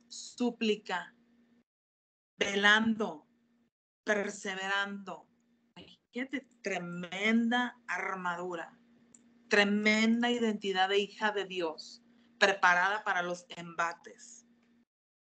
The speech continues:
Este, todos estos versículos de Efesios son preparación para cuando venga guerra en contra de ti, para cuando venga un ataque,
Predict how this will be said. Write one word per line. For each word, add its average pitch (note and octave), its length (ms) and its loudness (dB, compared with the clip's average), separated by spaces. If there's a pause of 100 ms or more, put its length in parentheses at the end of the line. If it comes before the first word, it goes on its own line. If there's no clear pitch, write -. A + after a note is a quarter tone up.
(680)
Este, A#3+ 880 -2
todos C#4 360 0
estos C#4 300 -4
versículos A#3+ 880 -4
de G3 120 -6
Efesios G#3+ 560 -4 (400)
son A3 420 2
preparación G#3 960 -2 (960)
para F3 260 4
cuando F3 280 -4
venga F#3+ 380 -6
guerra F3+ 380 -6
en D#3+ 100 -12
contra E3+ 340 -6
de E3 120 -4
ti, - 260 -16 (920)
para F#3 420 4 (120)
cuando F#3+ 440 0
venga A3 360 6
un A3 140 6
ataque, G3 540 -2